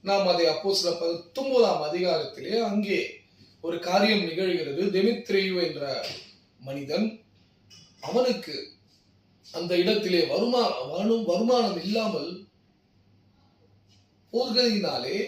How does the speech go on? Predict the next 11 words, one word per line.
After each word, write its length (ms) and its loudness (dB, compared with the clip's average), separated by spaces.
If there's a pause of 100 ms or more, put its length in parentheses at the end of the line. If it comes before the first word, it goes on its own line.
(1000)
அங்கே 320 2
மக்களை 560 2
கூட்டி 460 -10 (800)
அப்போஸ்தலனாகிய 720 0 (440)
பவுல் 360 -2
மீது 340 -6 (360)
ஒரு 160 -6
அப்பட்டமாக 720 -2 (680)
ஒரு 180 -4
பழியை 400 2 (520)
சுமத்தி 540 -4